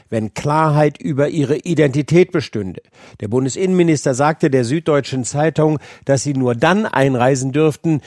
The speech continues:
wenn sie kein unkalkulierbares Sicherheitsrisiko darstellten. Deshalb müsse man schon vor Ort jeden Einzelfall klären,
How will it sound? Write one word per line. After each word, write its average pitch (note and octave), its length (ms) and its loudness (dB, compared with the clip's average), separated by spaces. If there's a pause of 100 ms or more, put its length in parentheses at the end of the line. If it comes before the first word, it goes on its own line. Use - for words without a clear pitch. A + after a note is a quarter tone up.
(220)
wenn C#3+ 140 -2
sie C3 140 -2
kein D#3+ 340 0
unkalkulierbares D3+ 1400 0
Sicherheitsrisiko C3 1000 -2
darstellten. A#2 840 -2 (440)
Deshalb D#3+ 380 0
müsse F3+ 240 -2
man D#3 180 0
schon D#3 300 -2
vor D3+ 280 -2
Ort D3+ 300 -4
jeden E3+ 400 0
Einzelfall C3+ 600 -2
klären, D3+ 520 0